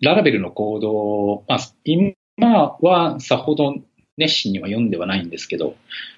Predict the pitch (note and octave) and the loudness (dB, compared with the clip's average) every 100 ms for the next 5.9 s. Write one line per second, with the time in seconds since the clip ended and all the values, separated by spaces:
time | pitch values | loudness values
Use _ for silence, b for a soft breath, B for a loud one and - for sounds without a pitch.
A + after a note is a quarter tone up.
0 | B - C#3+ F#3 G3+ G3 - F#3 F3+ E3+ | B 2 4 6 4 4 2 2 2 2
1 | E3 D#3+ C3 - C3 F#3+ - G#3 G3+ G2 | 2 2 4 4 4 4 4 2 2 0
2 | - - - - A2+ - - G2+ A#2 A#2 | -2 -10 -14 -4 -4 -2 -2 2 4 4
3 | B2 A#2 A#2 A2 A2 - - - - - | 4 4 4 4 4 2 -4 -12 -18 -18
4 | _ _ _ _ _ _ _ _ - - | _ _ _ _ _ _ _ _ -16 -14
5 | - D#3 D#3+ E3 D#3+ D#3 D3+ D3+ | -6 0 2 4 4 4 4 2